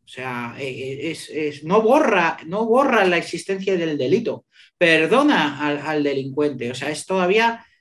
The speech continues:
es todavía peor y además supone un incentivo a, a, a la delincuencia criminal de la clase política gobernante, porque sabe que siempre va a tener, es el rescate a la banca de los políticos.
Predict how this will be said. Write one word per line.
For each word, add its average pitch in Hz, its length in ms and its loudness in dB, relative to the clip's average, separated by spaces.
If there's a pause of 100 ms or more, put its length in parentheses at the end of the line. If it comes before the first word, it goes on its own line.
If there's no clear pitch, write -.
(160)
es - 80 -20
todavía 233 280 2
peor 185 360 2
y 147 120 0
además 143 440 -2
supone 147 500 -6
un 175 140 -4
incentivo 175 1040 0 (340)
a, 139 680 -2 (120)
a, - 480 -20
a 143 40 -4
la 139 100 -2
delincuencia 139 640 -2
criminal 180 600 2
de 196 100 2
la 156 100 2
clase 185 300 0
política 151 460 0
gobernante, 139 800 0 (300)
porque 135 280 -6
sabe 143 240 0
que 151 120 -2
siempre 170 300 -4
va 165 100 0
a 170 60 -2
tener, 202 460 2
es 180 160 -2
el 214 120 4
rescate 196 400 2
a 202 40 2
la 202 120 2
banca 214 280 2
de 220 100 2
los 180 120 4
políticos. - 680 -2